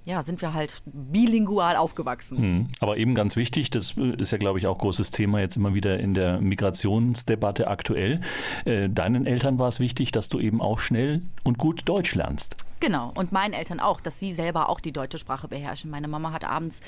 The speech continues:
Speaker 1: die ist halt in die Schule gegangen, die hat ihren Deutschkurs gemacht, mein Papa dann auch.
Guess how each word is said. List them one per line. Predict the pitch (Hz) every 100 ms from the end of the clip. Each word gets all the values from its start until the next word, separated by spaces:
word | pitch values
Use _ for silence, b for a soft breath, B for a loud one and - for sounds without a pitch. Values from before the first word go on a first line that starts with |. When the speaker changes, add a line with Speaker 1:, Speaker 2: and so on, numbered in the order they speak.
| B B B B
Speaker 1:
die | 143 151
ist | - -
halt | 139
in | 139 147
die | 135
Schule | - 392 -
gegangen, | 135 123 131
die | 135
hat | 131 -
ihren | 147 143 131
Deutschkurs | - 175 - - 240 247 -
gemacht, | 233 220 -
mein | 170
Papa | 143 156 151
dann | 147 131
auch. | 165 208